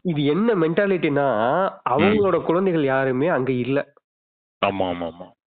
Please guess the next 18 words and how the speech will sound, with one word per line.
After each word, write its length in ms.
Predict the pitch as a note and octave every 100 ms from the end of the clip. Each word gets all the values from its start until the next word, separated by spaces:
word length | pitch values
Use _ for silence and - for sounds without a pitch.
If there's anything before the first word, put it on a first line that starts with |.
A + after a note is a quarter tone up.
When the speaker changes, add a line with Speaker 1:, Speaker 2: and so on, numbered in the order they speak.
| _ - - _ _ C#3+
Speaker 1:
ஏ, 40 |
அவங்க 340 | C3 A#2+ C#3 C#3+
ஃபேமிலியோட 680 | D#3 D#3+ F#3 F#3 D#3 D3+ D#3+
அங்க 200 | F#3 C#3
இல்ல. 460 | B2 C#3 B2 - - _ _ - - -
Speaker 2:
இல்ல, 340 | G#2+ A2+ A#2+
Speaker 1:
ஓகேவா? 180 | F#2 G2
Speaker 2:
இல்ல. 160 | F#2
ஆ, 160 | F#2+ F#2+
ஆ, 60 | F#2+
Speaker 1:
அது, 160 | -
Speaker 2:
ஆ, 100 | F#2+
ஆ. 60 | F#2
Speaker 1:
அது 260 | B2+ B2+ D#3+
வந்து 600 | C#3 C#3 D#3+ G3+ G3 C3+
உன்னோட 220 | C#3 D#3+ D#3
பர்சனல் 580 | C#3+ - D3+ D3+ C3+
விஷயம். 360 | A2+ A2 A#2+